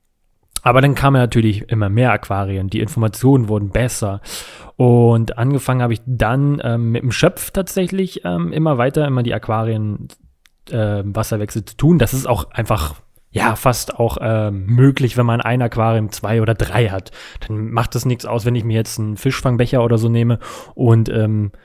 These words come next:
dann einfach mal so fünf bis zehn Liter da in den Eimer kippe und dann wieder das dementsprechend zurückkippe.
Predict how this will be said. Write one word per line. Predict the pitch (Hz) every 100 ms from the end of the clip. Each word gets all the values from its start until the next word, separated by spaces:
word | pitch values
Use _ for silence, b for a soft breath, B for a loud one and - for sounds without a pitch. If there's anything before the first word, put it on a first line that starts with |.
| b b _ _
dann | 101 113
einfach | 104 104
mal | 104 104
so | 101 101 110 _ _
fünf | - 120 -
bis | - 95 -
zehn | 110
Liter | 107 120 117
da | 110 107
in |
den | 107
Eimer | 104 113 120 117
kippe | - 123 131 120
und | 113 113 110
dann | 113 110
wieder | 110 107
das | 104 - -
dementsprechend | 117 110 107 - 104 101 92
zurückkippe. | 98 104 - 95 90